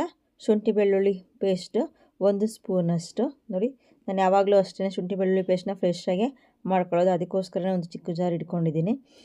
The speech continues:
ಇದರಲ್ಲಿ ಒಂದು ಸ್ಪೂನಷ್ಟು ಶುಂಠಿ ಬೆಳ್ಳುಳ್ಳಿ ಪೇಸ್ಟು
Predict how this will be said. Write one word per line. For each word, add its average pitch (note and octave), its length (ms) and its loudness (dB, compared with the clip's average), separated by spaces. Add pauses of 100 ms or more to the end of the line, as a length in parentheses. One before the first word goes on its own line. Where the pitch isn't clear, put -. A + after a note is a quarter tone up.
(340)
ಇದರಲ್ಲಿ F#3 340 0 (360)
ಒಂದು F#3+ 260 -4
ಸ್ಪೂನಷ್ಟು F#3+ 580 -2
ಶುಂಠಿ F#3 320 -2
ಬೆಳ್ಳುಳ್ಳಿ F#3 320 2 (420)
ಪೇಸ್ಟು F#3+ 540 0